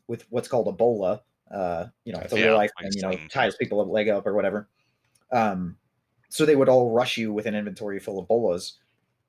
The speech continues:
Speaker 1: trap you to the ground, and since you were so laggy you couldn't hit anything, they would all just show up to you planted on the ground, like, four dudes naked, and just beat you to death.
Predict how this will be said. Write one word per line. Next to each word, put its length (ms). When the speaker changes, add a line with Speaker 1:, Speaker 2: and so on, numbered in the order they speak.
Speaker 1:
trap 300
you 320
to 120
the 80
ground, 520
and 100
since 200
you 60
were 80
so 360
laggy 300
you 120
couldn't 220
hit 140
anything, 520
they 140
would 120
all 100
just 160
show 240
up 180
to 140
you 120
planted 360
on 60
the 80
ground, 360
like, 180
four 220
dudes 200
naked, 360
and 100
just 160
beat 140
you 100
to 100
death. 280